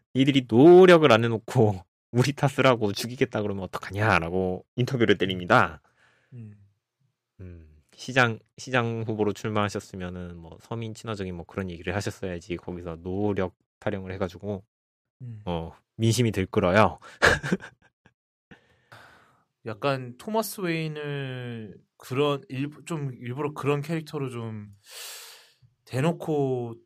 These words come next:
Speaker 2: 설정을 한 감이 있네요, 확실히.
Speaker 1: 네, 그, 정말로, 정말로 그냥 이거는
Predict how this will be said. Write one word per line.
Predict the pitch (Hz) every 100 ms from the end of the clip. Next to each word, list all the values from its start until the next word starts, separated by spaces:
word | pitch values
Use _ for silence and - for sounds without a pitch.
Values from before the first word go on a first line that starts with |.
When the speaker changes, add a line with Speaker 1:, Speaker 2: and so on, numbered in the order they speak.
| _
Speaker 2:
설정을 | 180 175 170 147
한 | 165 156 147 143 135
감이 | - 113 131
있네요, | 107 117 98
확실히. | 120 101 95 95 _ _ _ _ _ _ _ _
Speaker 1:
네, | 113 101 87 -
그, | - 139 - _ -
정말로, | 139 165 180 170 151 - _ _ _ _ _ _ _ _
정말로 | - 147 175 180 170
그냥 | 151 165 156 143 - _ _ _ _ _ _ _ -
이거는 | 139 165 196 143